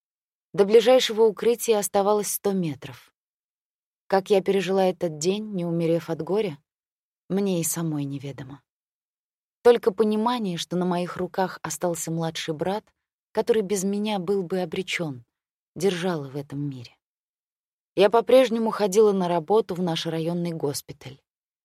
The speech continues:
Медицинского образования у меня не имелось,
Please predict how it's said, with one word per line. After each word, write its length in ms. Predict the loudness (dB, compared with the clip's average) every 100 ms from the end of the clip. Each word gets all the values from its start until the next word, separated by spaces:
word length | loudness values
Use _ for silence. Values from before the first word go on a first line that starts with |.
| _ -4
Медицинского 680 | 2 2 2 -4 -4 0 0
образования 640 | 2 2 4 4 2 0
у 60 | 0
меня 220 | 0 0
не 200 | -2 -2
имелось, 480 | -2 -2 -2 -2